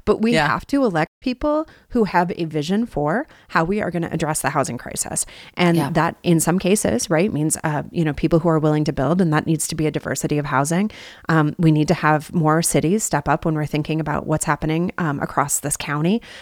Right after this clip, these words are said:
Speaker 1: Um,
Speaker 2: Mm-hmm.
Speaker 1: and, and there really does need to be a statewide strategy. And I know that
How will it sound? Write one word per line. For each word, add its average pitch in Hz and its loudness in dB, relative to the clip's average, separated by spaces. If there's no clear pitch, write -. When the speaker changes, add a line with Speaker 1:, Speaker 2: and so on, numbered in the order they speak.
Speaker 1:
Um, - 4
Speaker 2:
Mm-hmm. 139 2
Speaker 1:
and, 180 4
and 185 6
there 180 4
really 170 4
does 180 0
need 151 0
to 160 0
be 151 -2
a - -2
statewide 147 -2
strategy. 226 0
And 240 2
I 240 6
know 240 4
that 202 0